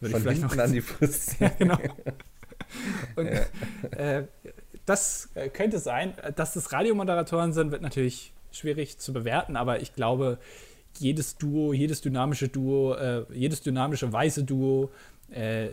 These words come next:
Speaker 1: ist immer in irgendeiner Form Radiomoderator oder am Podcast oder sowas. Also das wird schon klappen. Äh,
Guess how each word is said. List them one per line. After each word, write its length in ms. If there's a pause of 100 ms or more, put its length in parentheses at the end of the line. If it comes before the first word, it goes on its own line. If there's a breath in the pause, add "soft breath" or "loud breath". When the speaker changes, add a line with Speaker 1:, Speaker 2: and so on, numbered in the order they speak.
(340)
Speaker 1:
ist 200
immer 300
in 180
irgendeiner 300
Form 260
Radiomoderator 760
oder 220 (200)
am 220
Podcast 520
oder 160
sowas. 280
Also 160
das 140
wird 140
schon 280
klappen. 340 (1500 soft breath)
Äh, 240